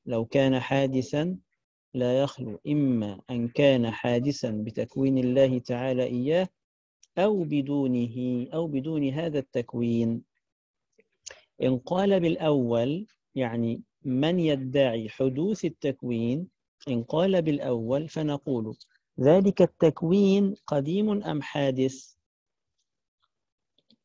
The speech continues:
هذا التكوين قديم أم حادث؟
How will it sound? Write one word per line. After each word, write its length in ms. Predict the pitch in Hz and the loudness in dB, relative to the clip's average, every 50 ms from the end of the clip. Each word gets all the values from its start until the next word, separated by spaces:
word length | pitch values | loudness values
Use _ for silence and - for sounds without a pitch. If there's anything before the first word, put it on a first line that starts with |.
| _ _ _ _ _ _ _ - 127 | _ _ _ _ _ _ _ -6 -2
هذا 200 | 135 143 143 139 | 0 2 2 2
التكوين 520 | 127 - - 127 - - 139 131 127 117 | 2 0 -2 -4 -2 0 -2 -2 -2 -2
قديم 420 | 113 - - 117 131 151 185 214 | -4 -6 -6 -4 -2 -2 -2 -2
أم 140 | 180 160 147 | -2 -4 -4
حادث؟ 520 | 156 - 143 135 131 127 139 139 - - | -4 -2 0 0 0 0 -2 -6 -8 -12